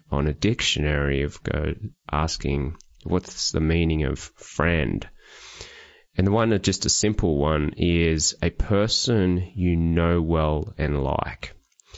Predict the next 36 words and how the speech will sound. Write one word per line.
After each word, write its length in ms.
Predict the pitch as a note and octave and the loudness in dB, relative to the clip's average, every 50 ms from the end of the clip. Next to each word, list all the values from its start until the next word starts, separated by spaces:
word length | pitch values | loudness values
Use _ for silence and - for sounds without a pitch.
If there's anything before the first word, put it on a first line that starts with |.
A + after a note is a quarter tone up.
| - - - - - - - | -20 -20 -20 -20 -10 -4 0
And 80 | F#2+ | 0
if 80 | G2 F#2 | 2 2
we 140 | A2 C3+ C3+ | 2 0 0
take 300 | - - - B2 - - | 0 0 0 0 0 0
that 200 | F#2 D#2+ - - | 0 0 0 -2
to 100 | - D2+ | -2 0
the 120 | D#2+ D#2 | 0 0
Lord 600 | D2 D2 D2+ D#2 D2+ C#2+ B1 G1+ - - F#2+ - - - - _ _ _ _ _ _ _ _ _ _ _ | 2 2 2 2 2 2 0 -2 -2 -6 -8 -14 -16 -20 -20 _ _ _ _ _ _ _ _ _ _ _
and 200 | - E2+ E2+ D#2+ | -2 0 0 0
apply 460 | D#2 - - - - D#2+ E2 D#2+ E2 E2 | 0 0 -2 -2 0 0 2 2 2 2
that 240 | D#2 C#2+ - - | 0 0 -2 -4
to 80 | - - | -6 -4
the 100 | D#2+ D#2 | -2 0
Lord, 580 | C#2+ C#2 D2+ D#2 D#2 D#2 D2+ C#2+ B1 A#1+ - - _ _ _ _ - - - - - - - - _ _ _ - | 0 0 0 0 0 0 0 0 -2 -4 -6 -8 _ _ _ _ -20 -20 -20 -20 -20 -20 -20 -20 _ _ _ -2
a 220 | F2+ F2 E2 D#2+ | 2 2 2 2
person 920 | - - - F#2+ F2+ F#2 F#2+ - - - C#2+ D2+ C#2 - - - - - - - - | 2 2 2 2 2 2 2 0 0 0 0 0 0 -2 -2 -4 -6 -10 -14 -8 -4
or 240 | - E2 D#2+ D2+ D2 | -2 0 2 2 0
a 80 | D2+ - | 0 0
being 800 | - F2 F2 F2+ F2+ F2+ F2 E2 D#2 D2+ C#2+ C2+ B1+ - - - _ _ _ - - - - - - - - - | 0 2 2 4 4 4 4 2 2 2 0 0 -2 -4 -6 -10 _ _ _ -20 -20 -20 -20 -20 -20 -20 -16 -8
who 240 | - G#2 G2 F2+ D#2+ | -2 0 2 2 2
we 160 | E2+ E2 D#2+ | 2 2 2
know 400 | E2 E2 E2 E2+ F2 F2+ F#2 F2+ | 2 2 2 4 4 4 2 2
well 460 | D#2+ E2 E2 D#2 D2+ D2+ D2 D2 - | 2 2 0 2 2 2 0 0 0
and 220 | - D#2+ D2 C#2+ - | 0 0 0 0 0
like, 520 | D2+ D#2 D#2+ D2+ C2+ B1 - - - - | 0 0 0 0 -2 -4 -8 -10 -10 -6
and 140 | - D#2+ E2 | -4 -2 -2
it, 120 | F#2+ - - | -2 -2 -2
it's, 200 | G2+ - - - | -4 -4 -4 -4
it 60 | - | -2
has 240 | F#2+ G2+ G#2+ G#2 G#2 | 0 0 0 0 0
a, 60 | F#2 - - - - - - | -2 -4 -6 -20 -14 -8 -4
implies 580 | F#2+ F2+ - - - G#2+ G#2 G#2 G#2 G#2 - | -4 -2 -2 -2 0 2 2 2 2 0 -2
two 300 | - - - G#2 F2+ E2 | -4 -2 0 0 0 2
ways 460 | D2+ D#2 D2+ D2+ D#2 E2 E2 - - - | 2 2 2 2 2 2 0 0 -4 -4
there, 300 | - C#2+ C#2 C#2 C#2 C2+ | -2 -2 -2 -2 -2 -2
that 280 | C#2 - - - - | -2 -4 -4 -6 -12